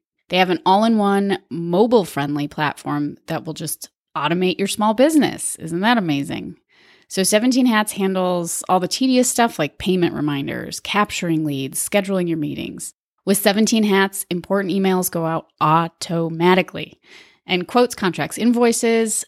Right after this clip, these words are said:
all that stuff is click, click, paid. You don't have to keep track of it. It's a small wonder that thousands of photographers swear by Seventeen Hats. You'll free up so much time from your to-do list. It's like you've cloned yourself.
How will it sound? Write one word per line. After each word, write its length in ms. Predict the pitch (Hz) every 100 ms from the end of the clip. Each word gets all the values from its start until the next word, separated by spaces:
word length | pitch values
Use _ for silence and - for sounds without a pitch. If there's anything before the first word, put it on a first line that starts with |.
| _ -
all 180 | 214
that 200 | 233 208
stuff 340 | - 196 190 -
is 160 | 151
click, 380 | - 196 202 202
click, 340 | - 180 - -
paid. 300 | 156 147 147
You 80 | 156
don't 220 | 180 175 165
have 100 | 156
to 60 |
keep 180 | 160 -
track 280 | - 147 156
of 100 | 156
it. 100 | 131
It's 180 | 180 190
a 40 |
small 320 | - 202 202
wonder 420 | 196 190 190 185 185
that 220 | - -
thousands 480 | - 202 240 247 208
of 100 | 170
photographers 540 | - 151 139 147 143 -
swear 180 | 151
by 120 | 151 147
Seventeen 420 | 147 147 - 151
Hats. 340 | 143 143 - _ _ -
You'll 160 | 214 214
free 220 | 220 214
up 120 | 175
so 380 | - - 220 240
much 340 | 240 214 -
time 560 | - 196 180 156 - 180 _
from 320 | - 190 175
your 120 | 180
to-do 340 | - 175 180
list. 340 | 160 151 - -
It's 220 | 165 -
like 280 | 165 160 -
you've 140 | 180
cloned 240 | 269 339 349
yourself. 520 | 202 113 - -